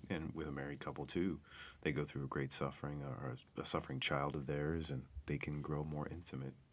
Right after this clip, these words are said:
um, in their relationship with each other. Because I, I, I, rem-, I can't remember if it was Leon Bloy, I think, was the French writer that talked about there are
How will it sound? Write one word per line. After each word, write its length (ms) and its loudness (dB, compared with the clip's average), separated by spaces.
um, 380 -6
in 100 0
their 120 4
relationship 480 -2
with 120 -2
each 200 0
other. 180 2
Because 360 2
I, 120 0
I, 40 -2
I, 40 -2
rem-, 260 0
I 40 -2
can't 180 -2
remember 240 0
if 100 -2
it 40 0
was 140 0
Leon 500 8
Bloy, 500 6
I 60 -2
think, 340 -4
was 160 -4
the 280 -2
French 420 -2
writer 300 0
that 160 -4
talked 300 -4
about 260 -4
there 180 4
are 120 0